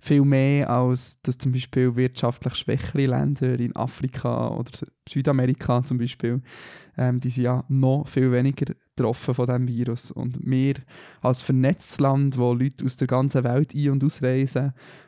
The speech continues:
wo, äh, viel Kontakt hat mit seinen Nachbarländern, das ist jetzt natürlich gerade so ein bisschen die Schwachstelle im Moment, wo, ja, das Virus, wenn man das immer so nennen will, ausgenutzt hat. Ja,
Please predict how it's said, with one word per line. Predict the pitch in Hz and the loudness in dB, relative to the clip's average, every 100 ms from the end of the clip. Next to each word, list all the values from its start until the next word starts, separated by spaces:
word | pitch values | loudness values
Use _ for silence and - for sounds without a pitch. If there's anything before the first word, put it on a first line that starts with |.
| _ | _
wo, | - 127 127 | 0 2 2
äh, | 123 120 | 2 -2
viel | - 147 | 2 0
Kontakt | 139 135 135 - | 2 0 0 0
hat | 143 | -2
mit | 131 131 | -2 0
seinen | 135 127 | 2 2
Nachbarländern, | 120 127 - 139 135 131 139 | 2 0 -2 -2 0 0 0
das | 135 131 | -2 -4
ist | |
jetzt | 131 - | -6 -6
natürlich | 127 127 - | -4 -4 -2
gerade | 123 123 | -2 -2
so | 123 | -4
ein | |
bisschen | - 123 123 - - _ | -4 -6 -6 -16 -20 _
die | - | -4
Schwachstelle | 127 107 - - - 127 127 | 0 0 0 -4 0 2 2
im | 127 131 | 0 0
Moment, | 127 120 127 131 - | 0 0 0 -2 -2
wo, | 117 120 120 _ _ _ | -2 -2 -4 _ _ _
ja, | 123 120 | -4 -4
das | - 127 - | -4 -8 -4
Virus, | 135 120 127 127 127 - | -4 -2 0 0 -2 -2
wenn | 127 120 | -2 0
man | 120 | -2
das | 131 | -2
immer | 123 123 | -2 0
so | 127 117 123 | 0 -2 0
nennen | 151 131 131 127 - - - _ | 0 0 0 -4 -16 -20 -20 _
will, | 139 | -10
ausgenutzt | 120 - 131 127 - - | -10 -4 0 0 -4 -8
hat. | 131 131 - - _ _ _ _ _ _ _ _ _ _ _ - - - _ _ - | -8 -8 -12 -20 _ _ _ _ _ _ _ _ _ _ _ -20 -20 -20 _ _ -6
Ja, | 139 123 131 | -2 0 -2